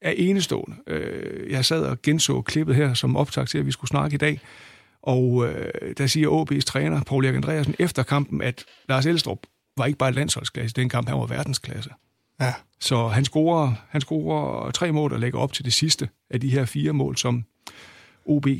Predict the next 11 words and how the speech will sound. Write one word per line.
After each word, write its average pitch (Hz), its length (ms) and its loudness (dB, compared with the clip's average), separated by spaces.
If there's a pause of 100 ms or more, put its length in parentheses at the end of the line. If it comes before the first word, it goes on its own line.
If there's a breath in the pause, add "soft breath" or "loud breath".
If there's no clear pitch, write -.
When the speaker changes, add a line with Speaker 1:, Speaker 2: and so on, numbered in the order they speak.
(120)
Speaker 1:
scorer, 214 380 2 (380)
og 135 240 0 (200)
O 156 120 4
B 139 60 0
er 131 160 2
væk 113 300 -6 (140)
og 120 140 -4
er 110 40 -2
bagud 120 280 0
tre - 260 -2
nul, 104 200 -2